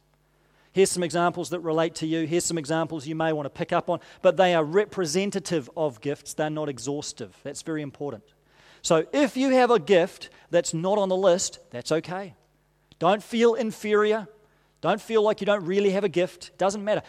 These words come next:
A good example on that one, I think, is hospitality. It's not listed specifically as a gift in the New Testament, but I have personally consumed some awesome hospitality in my life. I have been blessed by people's gift of hospitality. I'm telling you now, it's a gift.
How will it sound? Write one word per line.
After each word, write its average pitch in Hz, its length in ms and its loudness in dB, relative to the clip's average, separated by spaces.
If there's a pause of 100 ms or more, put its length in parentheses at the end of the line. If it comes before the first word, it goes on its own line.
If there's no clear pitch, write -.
(120)
A 196 60 0
good 262 200 0
example 208 460 2
on 170 60 0
that 175 120 0
one, 165 120 -2
I 160 100 0
think, 156 160 -6
is 135 120 -8
hospitality. 151 800 -10 (640)
It's 180 180 -2
not 214 160 0
listed 214 420 0
specifically 185 800 -4
as 151 140 -6
a 139 60 -6
gift 139 460 -6
in 170 120 -12
the 160 40 -8
New 160 140 -6
Testament, 151 480 -8 (320)
but 165 140 0
I 190 100 6
have 170 160 0
personally 175 540 -2
consumed 143 680 -8
some - 300 -8
awesome 160 360 -4
hospitality 117 600 -10 (220)
in 139 80 -12
my 135 160 -4
life. 113 280 -8
I 185 140 4
have 170 160 4
been 175 180 0
blessed 160 520 -4 (260)
by 160 180 6
people's 156 380 0
gift 190 300 4
of 151 40 -4
hospitality. 156 520 0
I'm 160 120 -4
telling 170 280 -2
you 151 40 -6
now, 160 200 0
it's - 100 -10
a 131 40 -10
gift. 135 280 -8